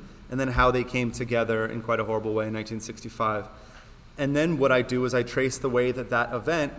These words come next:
reverber-, reverberated on, around the world. And the most important way that it did, I found, is that other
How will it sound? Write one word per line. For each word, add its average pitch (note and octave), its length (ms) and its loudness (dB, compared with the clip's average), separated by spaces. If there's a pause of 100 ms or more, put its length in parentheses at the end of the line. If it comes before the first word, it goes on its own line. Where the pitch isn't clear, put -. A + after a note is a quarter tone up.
(100)
reverber-, B2+ 480 0
reverberated A#2+ 680 0
on, A#2+ 240 -2
around A#2 240 0
the G#2+ 80 -2
world. G#2 360 0 (960)
And C3+ 80 -2
the C#3 60 2
most D3 240 0
important C3+ 300 -2
way B2 80 2
that A#2 140 -2
it A#2 120 -6
did, F#3 180 4
I B2+ 80 6
found, A#2 420 0 (480)
is C3+ 240 2
that A#2+ 300 2 (520)
other D#3 560 6